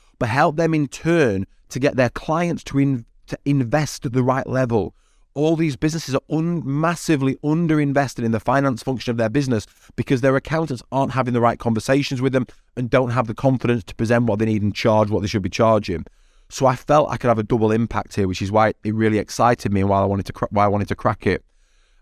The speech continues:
I knew I needed credibility very quickly. So a few things I did was the, the, the firm that I,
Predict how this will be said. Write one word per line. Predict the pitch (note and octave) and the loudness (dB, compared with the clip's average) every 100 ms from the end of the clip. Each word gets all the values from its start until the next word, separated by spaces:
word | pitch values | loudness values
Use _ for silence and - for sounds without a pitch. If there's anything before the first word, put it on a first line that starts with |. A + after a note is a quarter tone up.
| _ - | _ -2
I | |
knew | A#2 B2+ | 0 2
I | D3+ | 2
needed | D#3 C#3 | 0 0
credibility | - C3 A#2+ A#2 G#2 A2+ G#2+ - _ - | 0 0 2 2 0 0 0 -2 _ 0
very | G#2+ G2 | 2 2
quickly. | - - G2 A#2 - _ _ _ - | 0 -2 -2 -2 -8 _ _ _ -10
So | - A2+ A2 - _ _ - | 2 4 4 0 _ _ -10
a | A#2 | -6
few | - C#3 | 0 0
things | C#3 B2+ | 2 0
I | |
did | A2+ A2+ G2 | 2 4 4
was | G2 F#2 - - | 2 0 -4 -8
the, | A2 - - - | -6 -6 -12 -10
the, | A2+ G2+ _ | -6 -6 _
the | G#2 | -10
firm | - B2+ C3+ C3+ | -2 2 2 2
that | - | 2
I, | A2+ | 0